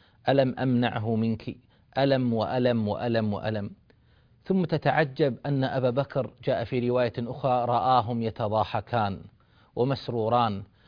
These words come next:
فقال لهما: "أدخ-، أدخلاني في سلمكما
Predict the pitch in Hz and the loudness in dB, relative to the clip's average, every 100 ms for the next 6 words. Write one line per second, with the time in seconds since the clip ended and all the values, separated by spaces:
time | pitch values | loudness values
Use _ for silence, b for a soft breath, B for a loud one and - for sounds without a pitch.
0 | b b 131 - 131 123 113 113 110 120 | b b -4 2 4 4 4 0 0 -2
1 | 120 113 _ - 131 - - 123 127 117 | -2 -4 _ -4 -4 -6 -8 -6 -2 -4
2 | - 123 123 127 123 117 101 117 110 139 | -4 -2 0 0 0 -2 -2 -4 -4 -2
3 | 123 123 127 135 127 123 | -2 -2 -4 -4 -2 -2